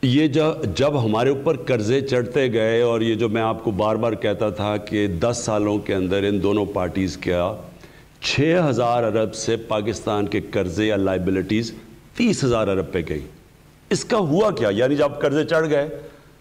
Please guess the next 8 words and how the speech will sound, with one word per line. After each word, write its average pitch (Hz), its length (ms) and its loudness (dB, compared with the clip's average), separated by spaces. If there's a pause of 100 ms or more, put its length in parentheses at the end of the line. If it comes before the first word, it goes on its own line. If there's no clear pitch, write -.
(140)
तो 180 60 2
हमारी 147 460 2
हुकूमत 151 460 0
को 170 80 -2
क्या 196 640 0
इसका - 220 -2
असर 117 320 -2
हुआ? 82 240 -2